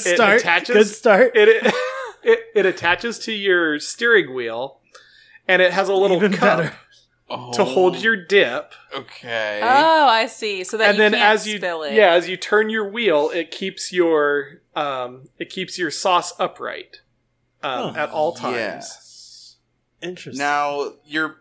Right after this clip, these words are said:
Speaker 3: pick for the steering wheel as the mounting point.
Speaker 2: Yeah, it's the closest to you.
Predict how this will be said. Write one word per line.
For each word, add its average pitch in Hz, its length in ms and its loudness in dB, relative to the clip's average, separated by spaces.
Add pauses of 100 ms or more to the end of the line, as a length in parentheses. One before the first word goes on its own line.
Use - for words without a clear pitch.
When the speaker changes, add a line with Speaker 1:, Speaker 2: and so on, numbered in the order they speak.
Speaker 3:
pick 226 280 -8
for - 220 -10
the 156 160 -8
steering 151 680 -8
wheel 90 340 -8
as 98 220 -10
the 98 100 -14
mounting 104 680 -10
point. 60 280 -20 (300)
Speaker 2:
Yeah, 202 320 0
it's - 160 -8
the - 200 -10
closest 190 640 -6
to 233 80 -12
you. 113 460 -12